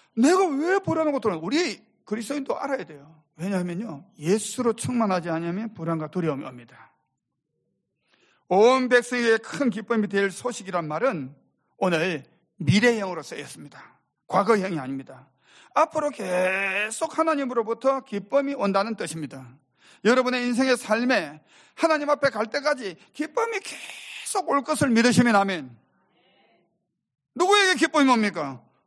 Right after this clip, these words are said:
오늘 답을 딱 줬습니다. 십사 절에 주님께서 좋아하시는 사람들에게 했습니다.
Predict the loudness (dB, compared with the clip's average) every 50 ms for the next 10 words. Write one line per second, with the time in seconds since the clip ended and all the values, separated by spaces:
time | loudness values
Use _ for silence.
0 | _ 0 2 4 4 2 2 4 4 4 4 4 4 4 2 2 2 0 -2 -2
1 | 0 -2 -2 -2 -4 -8 -10 -12 -14 -12 -10 -10 -8 -2 0 0 0 0 0 -2
2 | -2 -4 -6 -10 -20 -20 _ _ 0 0 2 2 2 2 2 0 0 0 -2 -4
3 | -4 -4 -4 0 4 6 6 6 6 4 2 -2 -4 -4 -6 -4 -4 -4 -4 -2
4 | -2 0 2 2 0 0 -2 -4 -4 -4 -4 -4 -4 -4 -6 -6 -10 -16 -16 -18
5 | -18 -20 -20